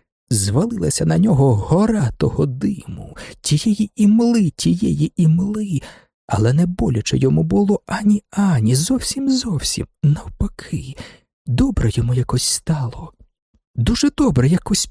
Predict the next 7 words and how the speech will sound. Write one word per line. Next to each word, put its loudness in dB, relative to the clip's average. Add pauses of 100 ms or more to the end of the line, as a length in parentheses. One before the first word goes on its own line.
(120)
приємно, 0
якось -2 (500)
дурманно, 2
якось. 0 (680)
Спати -2
йому 0
захотілося, -2